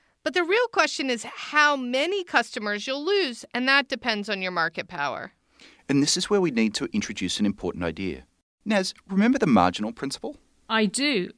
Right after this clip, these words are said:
Speaker 3: We have to break decisions up into smaller decisions, which ask how many.
Speaker 2: You bet. Which is why instead of asking, "How many repairs should I do?"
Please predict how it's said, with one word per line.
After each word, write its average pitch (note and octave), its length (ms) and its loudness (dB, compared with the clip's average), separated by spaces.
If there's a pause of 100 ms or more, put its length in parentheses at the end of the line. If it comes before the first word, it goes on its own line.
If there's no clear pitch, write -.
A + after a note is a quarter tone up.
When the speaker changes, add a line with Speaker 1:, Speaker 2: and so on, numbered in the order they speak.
(120)
Speaker 3:
We A#3+ 260 2
have B3+ 300 2
to A#3+ 180 2
break A#3+ 300 2
decisions A3+ 520 2
up G#3+ 220 0
into G3+ 300 2
smaller A#3+ 480 6
decisions, F#3+ 720 -4
which G#3 320 -4
ask G3 300 -2
how F#3+ 260 4
many. F#3 480 0 (320)
Speaker 2:
You A2+ 160 6
bet. F2 340 0 (140)
Which - 180 2
is D3 140 0
why D3+ 140 6
instead D#3+ 300 2
of C#3+ 60 -2
asking, B2 340 2 (180)
"How C3+ 200 4
many A#2 540 0
repairs F2+ 380 0
should - 180 -4
I D#2 80 -2
do?" D#2+ 340 -6